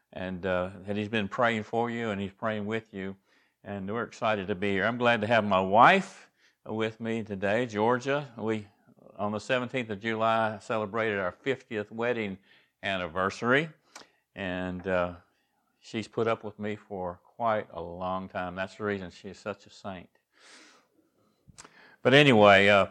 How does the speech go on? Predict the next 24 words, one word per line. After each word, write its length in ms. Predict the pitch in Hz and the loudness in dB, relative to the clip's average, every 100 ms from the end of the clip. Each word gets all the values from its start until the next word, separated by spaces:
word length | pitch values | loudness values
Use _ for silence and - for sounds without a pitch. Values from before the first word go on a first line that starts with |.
| - - - _ | -4 -20 -20 _
this 200 | 139 143 | 2 6
morning's 300 | 190 226 147 | 8 8 6
message 480 | 156 190 202 151 123 | 4 4 4 0 0
is 140 | 117 | -2
entitled 440 | 123 113 165 143 117 | -2 4 6 8 6
Love 360 | 120 151 185 | 6 6 6
Without 340 | 156 147 143 120 | 4 4 6 6
Limits, 420 | 139 151 113 - | 2 0 0 -2
and 80 | 135 | -4
we're 60 | |
gonna 140 | 151 151 | -2 -2
be 100 | 151 | 0
looking 400 | 165 196 135 113 | 2 2 2 0
at, 260 | 113 - _ - - _ | 0 -2 _ -20 -20 _
uh, 300 | 113 101 98 | 4 8 8
Matthew 380 | 101 135 143 151 | 8 6 6 0
five, 500 | - 151 120 123 139 | 0 6 8 8 6
verses 340 | 123 127 120 - | 4 0 -2 -8
forty-three 680 | - 143 131 123 - 123 | 2 4 4 0 -2 -2
through 220 | 117 123 107 | -4 -8 -8
forty-eight 720 | - 131 127 120 131 131 - | -4 -4 -4 -4 -4 -4 -8
this 240 | 107 - | -14 -12
morning. 460 | 101 90 85 82 78 _ _ _ _ _ _ _ _ _ - - | -8 -6 -6 -8 -12 _ _ _ _ _ _ _ _ _ -16 -8
Uh, 300 | 107 92 | -4 -4